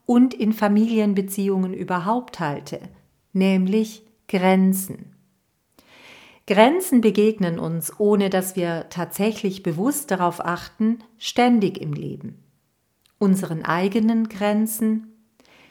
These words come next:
Grenzen, die uns andere setzen, Grenzen, die wir uns selbst setzen oder auch Grenzen, die wir überwinden wollen.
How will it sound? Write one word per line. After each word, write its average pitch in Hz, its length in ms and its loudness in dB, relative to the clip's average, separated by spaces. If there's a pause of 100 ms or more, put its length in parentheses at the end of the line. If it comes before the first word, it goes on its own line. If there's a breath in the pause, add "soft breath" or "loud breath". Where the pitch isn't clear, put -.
(160 soft breath)
Grenzen, 190 560 2
die 185 160 -2
uns 156 240 -6
andere 202 520 2
setzen, 214 680 -2 (1160 soft breath)
Grenzen, 190 840 4
die 175 220 2
wir 170 180 2
uns 165 280 -2
selbst 175 500 -2
setzen 226 520 -2 (120)
oder 202 400 4
auch 196 240 0
Grenzen, 190 720 0 (500)
die 190 160 4
wir 190 200 4
überwinden 196 760 0
wollen. - 440 -10